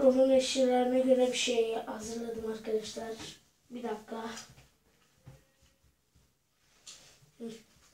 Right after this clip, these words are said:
Evet. Bir gün bahçede yürüyordum. Bir hoca çağırdı. "Gel buraya Mehmet," dedi. "Buyurun hocam," dedim.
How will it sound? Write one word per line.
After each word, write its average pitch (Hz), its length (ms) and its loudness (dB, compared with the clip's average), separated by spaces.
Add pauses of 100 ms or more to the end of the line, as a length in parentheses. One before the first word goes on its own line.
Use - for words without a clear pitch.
(840)
Evet. 240 680 4 (1120)
Bir 269 180 4
gün 285 340 10 (1300)
bahçede 262 380 10
yürüyordum. 285 680 12 (760)
Bir 262 420 4
hoca 269 360 10
çağırdı. 240 580 8 (580)
"Gel 254 200 6
buraya 269 240 12
Mehmet," 247 380 0
dedi. 240 380 -2
"Buyurun 269 360 12
hocam," 294 320 12
dedim. 285 440 12